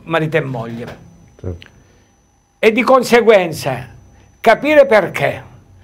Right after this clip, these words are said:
Speaker 1: E qualcuno mi potrebbe dire, "E coloro i quali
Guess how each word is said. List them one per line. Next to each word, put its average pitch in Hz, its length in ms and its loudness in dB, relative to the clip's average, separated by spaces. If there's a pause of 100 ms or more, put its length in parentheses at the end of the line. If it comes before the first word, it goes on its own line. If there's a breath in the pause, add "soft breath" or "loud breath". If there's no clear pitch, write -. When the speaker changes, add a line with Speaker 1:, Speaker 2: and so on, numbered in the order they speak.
(260 soft breath)
Speaker 1:
E 220 120 -4
qualcuno 254 380 -2
mi 240 100 4
potrebbe 208 440 0
dire, 170 300 -2
"E 214 500 -2
coloro 214 300 -2
i 214 80 -8
quali 220 580 0